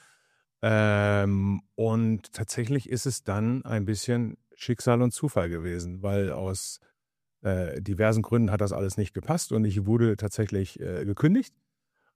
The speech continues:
Und, äh, das war relativ plötzlich damals. Ich weiß auch, meine Frau, wir hatten das erste Kind, äh, zweite Kind war, hat, war auf dem Weg. Das war, glaub ich, kurz vor der Geburt. Genau, der, der Luke, der ist im Dezember geboren. Und ich, wenn, wenn mich nicht alles täuscht, müsste ich im, im,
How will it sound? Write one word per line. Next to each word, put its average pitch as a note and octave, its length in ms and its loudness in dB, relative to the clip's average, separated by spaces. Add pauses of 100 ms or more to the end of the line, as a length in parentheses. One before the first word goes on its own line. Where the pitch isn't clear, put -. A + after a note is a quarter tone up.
(220)
Und, A#2+ 720 2
äh, G#2+ 800 2
das - 240 -4
war A2+ 160 2
relativ A2 440 -2
plötzlich C3+ 400 -4
damals. A#2+ 400 2
Ich G#2 140 -6
weiß A#2 220 0
auch, G#2 100 -2
meine G#2 240 0
Frau, B2 320 -2
wir G#2+ 100 0
hatten G#2+ 180 -2
das G2 120 0
erste G2+ 280 -4
Kind, C3+ 440 -2
äh, G#2 540 0
zweite A#2 580 -2
Kind A2 580 0 (440)
war, G#2+ 480 4
hat, A2 180 -2
war A2 140 4
auf A2+ 140 2
dem G2+ 200 -2
Weg. C#3 260 4
Das G#2+ 160 -4
war, A#2 100 2
glaub G#2+ 160 2
ich, G2+ 100 -6
kurz - 220 -4
vor A#2 120 -2
der G#2+ 120 2
Geburt. B2 300 2
Genau, A#2 300 0
der, G#2+ 240 0
der A2 160 0
Luke, C3 220 0
der A2+ 120 0
ist A2 140 -6
im A2 140 -2
Dezember B2+ 400 2
geboren. A#2 400 0 (560)
Und G#2 100 -6
ich, G2+ 220 -8
wenn, A2 280 -8
wenn A#2 120 2
mich A#2+ 80 2
nicht G2+ 120 -4
alles B2 200 -4
täuscht, A#2+ 240 0
müsste A#2+ 240 0
ich G#2 80 -4
im, A2+ 180 0
im, G#2+ 200 -4